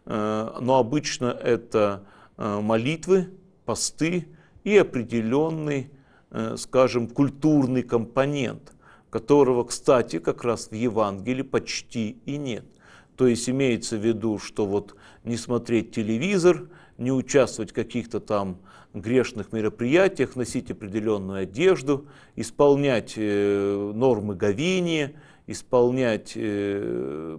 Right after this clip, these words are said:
правила молитвенные и, разумеется, посты. Вот, э, то есть, э, чего, конечно, в Евангелии,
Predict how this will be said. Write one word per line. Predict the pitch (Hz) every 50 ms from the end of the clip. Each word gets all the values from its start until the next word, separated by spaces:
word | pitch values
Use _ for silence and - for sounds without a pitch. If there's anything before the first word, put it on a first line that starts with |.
| - -
правила | 135 151 180 185 170 160 156 151 151
молитвенные | 147 147 147 147 143 147 135 143 - 131 131 123 123 120 117 117 117 - -
и, | - 156 170 185 196 190 196 - - - - - -
разумеется, | - - 110 95 113 120 120 135 147 147 139 120 - - - 123 117 113 - - _ _
посты. | - 123 113 - - - - - - 110 - - _ _ _ - - - - _ -
Вот, | - 104 110 113 110 - - - - -
э, | 120 120 113 110 - -
то | 147 151
есть, | 156 156 - - - - -
э, | - - 139 143 - -
чего, | - - 110 127 139
конечно, | 139 - 127 135 151 156 151 151 127 127 113 110
в | 110 - - 104
Евангелии, | 98 110 117 104 117 127 135 139 139 123 127 131 123 120 120 120 117 117 -